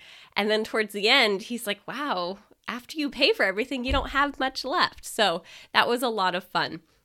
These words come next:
Now, the next biggest tip, this is prob-, this probably should have been number one tip, but we're putting it number two. So our next tip is going to be making sure kids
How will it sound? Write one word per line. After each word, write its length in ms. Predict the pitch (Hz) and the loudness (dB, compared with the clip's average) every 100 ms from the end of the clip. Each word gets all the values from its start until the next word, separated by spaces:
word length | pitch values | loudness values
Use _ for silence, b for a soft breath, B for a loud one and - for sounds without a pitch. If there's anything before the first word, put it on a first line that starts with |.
| - | -2
Now, 320 | 247 233 226 | 4 4 2
the 140 | 202 233 | 0 0
next 380 | 277 320 - - 208 _ - | 0 -4 -8 -16 -20 _ -6
biggest 540 | 349 392 339 294 - - | -2 0 0 -2 -8 -12
tip, 260 | - 214 - | -4 -4 0
this 160 | 233 | -2
is 80 | 254 | -2
prob-, 320 | 254 330 277 | -4 0 0
this 140 | 240 294 | -2 -4
probably 320 | 285 285 311 | -2 0 0
should 180 | - 247 | -4 -6
have 160 | 247 | -6
been 180 | - 208 | -4 -2
number 300 | 196 185 180 | -2 -4 -6
one 240 | 175 160 170 | -6 -6 -8
tip, 220 | - - - | -10 -12 -8
but 160 | - - 170 | -8 -8 -6
we're 120 | 175 | -6
putting 300 | 175 202 190 | -4 -4 -4
it 100 | 196 | -6
number 240 | 175 170 | -6 -8
two. 300 | 180 - 147 156 B B - | -8 -6 -6 -6 B B -2
So 160 | 247 214 | 0 4
our 140 | 214 | 2
next 420 | 208 277 - - | 4 2 2 -8
tip 340 | 349 285 269 - B B | 0 0 0 -10 B B
is 240 | - 269 226 | -2 -2 -2
going 340 | 240 254 262 | -2 0 0
to 60 | 247 | -4
be 500 | - 247 240 233 233 | -6 -6 -4 -6 -6
making 400 | 233 311 349 523 | -2 -2 0 -2
sure 400 | - - 302 294 | -2 -4 -4 -4
kids 340 | 269 - 294 | -4 -6 -6